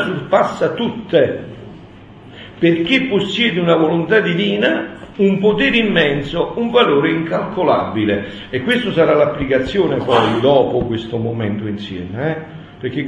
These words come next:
vedete che questo richiede veramente una conversione, eh? Richiede una conversione rimettendolo anche in ordine a quello che già ci siamo detti, perché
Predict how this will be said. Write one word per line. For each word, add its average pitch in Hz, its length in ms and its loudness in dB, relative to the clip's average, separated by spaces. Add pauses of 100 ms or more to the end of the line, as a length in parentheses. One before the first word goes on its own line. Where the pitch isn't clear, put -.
(160)
vedete 147 320 0
che 120 140 -6
questo 170 320 -4
richiede 139 1120 -2
veramente 120 680 -4
una 104 300 -4
conversione, 95 960 -8
eh? - 360 -8 (920)
Richiede 139 400 -6
una 143 200 -2
conversione 135 840 -4
rimettendolo 156 720 2
anche 175 220 0
in 170 80 0
ordine 151 300 0
a - 80 -2
quello 185 260 0
che 131 180 -2
già 190 220 0
ci 165 100 -6
siamo 139 300 -4
detti, 160 340 -6
perché 117 480 -6